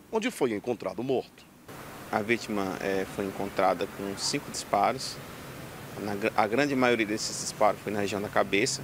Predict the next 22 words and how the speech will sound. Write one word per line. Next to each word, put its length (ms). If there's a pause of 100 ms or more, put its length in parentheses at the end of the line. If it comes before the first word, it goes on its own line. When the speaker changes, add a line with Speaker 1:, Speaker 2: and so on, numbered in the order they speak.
(300)
Speaker 2:
e 60
costas, 500
né? 160 (1800)
Eh, 720 (240)
a 80
vítima 380
estava 380
com 120
a 40
tornozeleira 800 (100)
porque 400
no 200
ano 200
passado 560 (380)
ela 120
foi 180 (200)
presa 400
em 40
flagrante, 480 (280)
eh, 340
por 120
roubo. 440